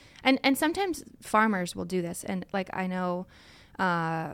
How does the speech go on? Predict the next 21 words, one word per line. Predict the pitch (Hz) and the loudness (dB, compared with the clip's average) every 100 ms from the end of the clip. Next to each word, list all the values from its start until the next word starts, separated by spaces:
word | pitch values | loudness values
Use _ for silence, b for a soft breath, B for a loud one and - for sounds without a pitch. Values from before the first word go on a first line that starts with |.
| - | -6
my | 185 | -6
sister-in-law | 180 190 - 175 160 156 156 160 | -6 -6 -4 -4 -4 -4 -4 -4
was | 175 | -4
able | 180 175 170 | -2 -2 -4
to | - | -8
get | 170 165 160 - | -8 -6 -6 -4
this | 180 170 | -4 -4
type | - 165 165 | -6 -8 -8
of | 160 | -8
milk | 160 151 | -8 -8
straight | - - 185 170 | -8 -2 -2 -2
from | 190 175 | -4 -6
her | - | -6
farmer | - 180 175 160 - | -6 -4 -4 -4 -6
in | 175 165 165 165 | -6 -6 -8 -6
Indiana | 185 170 156 - - | -6 -6 -6 -8 -10
because | 202 190 170 165 - | -10 -6 -6 -6 -8
he | 190 185 | -8 -8
said, | 160 151 | -8 -8
This | 175 170 | -10 -10
is | 160 | -12